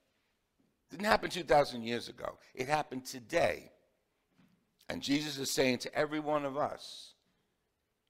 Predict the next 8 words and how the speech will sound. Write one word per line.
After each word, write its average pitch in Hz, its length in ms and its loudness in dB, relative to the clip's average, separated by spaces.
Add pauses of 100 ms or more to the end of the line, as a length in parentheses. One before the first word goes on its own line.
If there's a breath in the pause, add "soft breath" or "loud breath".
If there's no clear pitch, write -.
(600)
"You, 131 160 -10
you 131 140 -10
wanna, 135 180 0 (340)
you 117 80 -8
wanna 147 140 6
throw 160 160 6
the 165 80 4
stone? 208 380 4